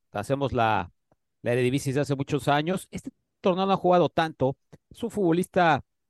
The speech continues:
eh, joven, es un futbolista que es extremo, zurdo, pero que juega contrapierna, es profundo, es habilidoso.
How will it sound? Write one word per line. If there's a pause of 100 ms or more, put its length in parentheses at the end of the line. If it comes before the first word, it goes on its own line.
(340)
eh,
joven,
es
un
futbolista
que
es
extremo,
zurdo,
pero
que
juega
contrapierna,
es
profundo,
es
habilidoso.